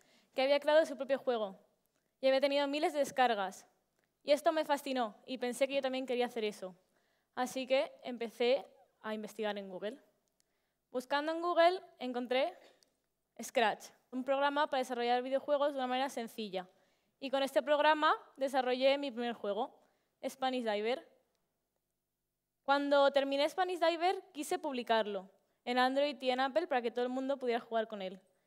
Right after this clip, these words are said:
Pero cuando fui a publicarlo, me di cuenta de que Scratch era un programa tan sencillo que no me permitía publicarlo, y yo lo que quería era que todo el mundo pudiera jugar. Así que seguí investigando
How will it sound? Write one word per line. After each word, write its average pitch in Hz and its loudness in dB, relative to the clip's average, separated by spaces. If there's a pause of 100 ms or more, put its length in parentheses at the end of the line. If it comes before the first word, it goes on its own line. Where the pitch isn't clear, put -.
(380)
Pero 233 -2
cuando 226 -2
fui 269 0
a 262 2
publicarlo, 269 2
me 262 -4
di 247 -2
cuenta 262 0
de 277 0
que 226 -2
Scratch 240 0
era 226 -4
un 220 -10
programa 233 -2
tan 233 -2
sencillo 277 -4 (560)
que 269 -2
no 262 -2
me 277 0
permitía 269 2
publicarlo, 220 -2 (180)
y 233 -10
yo 233 0
lo 233 0
que 233 -6
quería 233 0
era 254 2
que 262 -6
todo 226 -6
el 233 -8
mundo 247 -6
pudiera 226 -4
jugar. 185 -8 (680)
Así 254 -6
que 269 4
seguí 254 -4
investigando 302 0